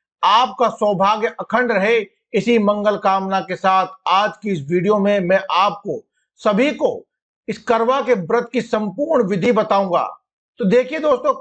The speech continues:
कई बार ऐसा होता है कि हम अकेले होते हैं, कहीं बाहर रह रहे होते हैं, हमें पूजा अकेले ही करनी होती है, तो ऐसे में हम किस तरह से पूजन कर सकते हैं,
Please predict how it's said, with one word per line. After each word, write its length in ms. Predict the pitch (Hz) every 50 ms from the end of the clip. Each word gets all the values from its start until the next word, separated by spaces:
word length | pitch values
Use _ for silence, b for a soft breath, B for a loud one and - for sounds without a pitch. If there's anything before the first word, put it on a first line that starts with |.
| - -
कई 200 | 247 233 240 240
बार 260 | 226 247 247 254 247 -
ऐसा 260 | 190 202 196 - 233 226
होता 340 | 208 208 214 214 - 214
है 240 | 208 208 220 233 240
कि 160 | 220 - 233
हम 240 | 214 202 220 226 220 -
अकेले 340 | 190 - - 214 220 233 233
होते 260 | 202 190 196 196 202
हैं, 200 | 175 165 135 - _ _ _ _ _ _ _ -
कहीं 240 | 214 240 247 214 170
बाहर 340 | 196 190 180 185 214 247 254
रह 140 | 262 240
रहे 160 | 226 226 226 220
होते 300 | 214 208 202 - 208 190
हैं, 180 | 180 165 123 - _ _ _ _ _ _ _ -
हमें 220 | 156 160 196 226 226
पूजा 320 | 226 - 226 220 220 233 240
अकेले 520 | 220 - - 196 190 - 208 196 202 208
ही 140 | 190 202 214
करनी 320 | 202 226 214 202 208 220
होती 300 | 202 196 214 208 - 202
है, 140 | 190 185 143
तो 220 | 120 - - 190 - -
ऐसे 320 | 208 220 208 196 254 254
में 140 | 254 262 254
हम 200 | 233 240 247 233
किस 280 | - 277 254 240 -
तरह 220 | - 214 208 233 233
से 140 | 190 240 240
पूजन 360 | - - 220 214 185 220 220
कर 140 | - 226 190
सकते 320 | - 214 180 - - 208
हैं, 220 | 180 170 151 120